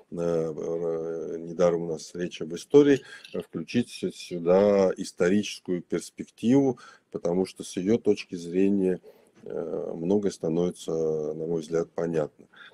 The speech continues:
Заслуга России и её миссия —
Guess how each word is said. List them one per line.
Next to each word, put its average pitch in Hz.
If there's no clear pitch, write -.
Заслуга 101
России 147
и -
её 85
миссия — 120